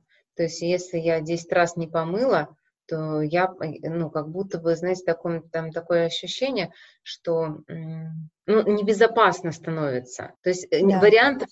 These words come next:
Speaker 1: не, вот такому человеку нельзя сказать: «Да оставь, ты завтра помоешь». Нет вариантов.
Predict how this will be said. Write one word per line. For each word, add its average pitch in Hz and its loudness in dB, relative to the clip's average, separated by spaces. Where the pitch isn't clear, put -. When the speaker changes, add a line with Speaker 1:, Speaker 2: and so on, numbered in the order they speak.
Speaker 1:
не, 202 4
вот 190 0
такому 240 2
человеку 302 0
нельзя 208 4
сказать: 175 -6
«Да 214 4
оставь, 262 -2
ты 302 -4
завтра 233 0
помоешь». 170 -4
Нет 185 -2
вариантов. 131 -8